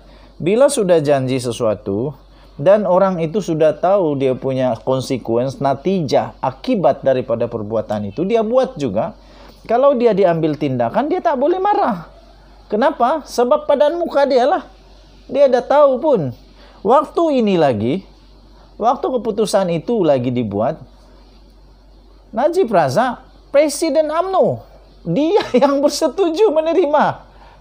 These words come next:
Kerana itu, kenapa pula dia tak boleh terima kalau dia digugur? <laughs> Ataupun digantung? Sama dengan Zahid. Zahid <laughs> patut tahu.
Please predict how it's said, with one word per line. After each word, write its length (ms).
Kerana 440
itu, 480
kenapa 640
pula 260
dia 220
tak 180
boleh 220
terima 400
kalau 240
dia 160
digugur? 560
<laughs> 360
Ataupun 540
digantung? 720
Sama 400
dengan 240
Zahid. 480
Zahid 480
<laughs> 480
patut 320
tahu. 480